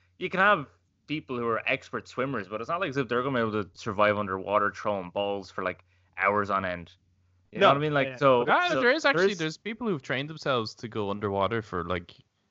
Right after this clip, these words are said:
Speaker 3: ages.
Speaker 2: Well,
Speaker 1: Right,
Speaker 2: yeah.
Speaker 1: thanks,
Speaker 2: I
Speaker 1: Adam.
Speaker 2: don't know what the record is.
Speaker 1: <laughs>
Speaker 2: Tom, uh, Tom Cruise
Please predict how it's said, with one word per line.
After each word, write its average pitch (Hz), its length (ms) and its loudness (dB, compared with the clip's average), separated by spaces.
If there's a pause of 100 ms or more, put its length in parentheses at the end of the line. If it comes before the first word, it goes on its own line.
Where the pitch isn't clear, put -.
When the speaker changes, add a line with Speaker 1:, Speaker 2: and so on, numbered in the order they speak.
(160)
Speaker 3:
ages. 117 600 -2 (1040)
Speaker 2:
Well, 139 180 -2
Speaker 1:
Right, 135 100 -4
Speaker 2:
yeah. 156 280 8
Speaker 1:
thanks, 202 240 2
Speaker 2:
I 156 60 6
Speaker 1:
Adam. 175 100 4
Speaker 2:
don't 226 80 2
know 277 60 4
what 233 100 2
the 175 120 0
record 170 300 2
is. 120 440 -8
Speaker 1:
<laughs> - 40 -20
Speaker 2:
Tom, 247 340 6
uh, 147 80 -8
Tom 240 320 4
Cruise 165 540 2